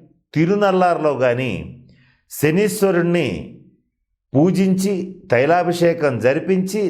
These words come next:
తగిన శాంతి పరిహార క్రియల్ని శనీశ్వరుడికి సంబంధించి చేసుకుంటే ఇక సింహరాశి వారికి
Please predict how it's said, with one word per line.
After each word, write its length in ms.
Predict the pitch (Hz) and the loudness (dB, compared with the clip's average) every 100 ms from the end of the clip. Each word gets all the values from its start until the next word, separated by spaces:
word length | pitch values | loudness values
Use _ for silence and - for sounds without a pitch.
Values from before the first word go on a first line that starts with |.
| - | -2
తగిన 300 | 139 139 139 | 0 0 -2
శాంతి 460 | 131 147 196 190 | 0 0 0 -2
పరిహార 480 | 208 170 160 156 156 | 0 2 2 2 0
క్రియల్ని 580 | 151 151 143 139 135 139 | -2 -4 0 0 0 -4
శనీశ్వరుడికి 580 | 139 131 143 139 127 127 | -4 -2 -2 -2 0 0
సంబంధించి 520 | 120 120 117 113 113 | 0 0 -2 -2 -2
చేసుకుంటే 680 | 98 98 104 - 123 123 160 | -2 0 -2 -2 -4 0 0
ఇక 120 | 120 | 0
సింహరాశి 560 | 113 113 123 120 113 113 | -4 -2 0 0 0 0
వారికి 640 | 107 110 214 247 - | 0 0 -2 -6 -6